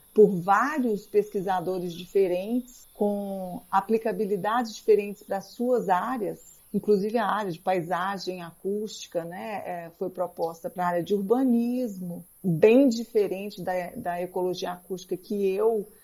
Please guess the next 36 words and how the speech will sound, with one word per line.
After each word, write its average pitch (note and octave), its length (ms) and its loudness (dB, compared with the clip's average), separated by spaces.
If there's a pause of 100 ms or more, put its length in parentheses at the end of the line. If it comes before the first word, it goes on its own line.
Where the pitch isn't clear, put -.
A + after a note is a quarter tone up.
(220)
trouxe G3+ 520 4
da F3+ 140 -2
minha F3 200 -10
formação, F3+ 840 -10 (260)
que G3+ 140 2
vem F#3 540 -6 (100)
da F3+ 140 4
bioacústica F3+ 600 0
marinha, G3+ 640 -2
né? G#3 280 -10 (480)
Então, A3+ 500 2 (260)
nicho D4 320 6
acústico, B3 560 -2
por G#3+ 180 6
exemplo, G#3 800 -2
é, F3+ 560 -8
o G#3 80 0
Christopher A#3+ 460 -4
Clark A3+ 540 -4
fala A#3+ 420 0
disso G3 640 -4 (300)
há, F#3 340 -6 (240)
ma-, F#3+ 240 -6 (420)
sei - 140 -6
lá, C4+ 180 -2
mais A3 280 -2
de C#4+ 60 -8
uma C4+ 160 -4
década F#3+ 580 -4
que - 100 -12
ele E3 120 -8
fala E3 420 -4
de F3 140 -8
nichos E3+ 360 -12
acústicos, D#3+ 720 -12
né? G#3+ 280 -8